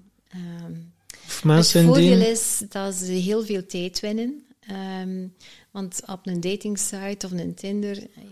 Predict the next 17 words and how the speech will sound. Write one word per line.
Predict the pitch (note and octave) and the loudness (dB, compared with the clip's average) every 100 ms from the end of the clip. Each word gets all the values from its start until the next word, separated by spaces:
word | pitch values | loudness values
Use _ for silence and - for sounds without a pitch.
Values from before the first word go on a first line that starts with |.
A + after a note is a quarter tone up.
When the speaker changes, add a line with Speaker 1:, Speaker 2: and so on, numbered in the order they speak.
| - | -20
Speaker 2:
ging | |
het | - | -4
Speaker 1:
mensen | C3+ | -2
Speaker 2:
net | B2 | 0
Speaker 1:
zitten | C3+ C#3+ F3+ | 2 0 2
Speaker 2:
zeggen, | - C#3+ C3+ | 2 2 4
Speaker 1:
maar | |
Speaker 2:
ja. | A#2+ - B2+ | 2 4 4
Speaker 1:
allemaal | A2 C#3 F#3 - - | 2 0 -4 -6 -4
Speaker 2:
Ja. | C#3 | -2
Speaker 1:
tijd | F3+ G#3+ A3 G#3+ | 0 -2 -2 -4
in | G3+ | -6
te | G3+ | -4
steken. | - - G#3 G#3 G#3 G#3 | -4 -4 -6 -6 -6 -6
Ehm, | G3 F3+ E3+ E3+ F3 F3 _ _ _ _ _ _ _ | -4 -4 -4 -6 -8 -10 _ _ _ _ _ _ _
ja, | - F3 F3 E3+ - _ _ _ _ _ | -12 -8 -6 -8 -12 _ _ _ _ _
en | - G3+ F#3+ | -4 -4 -4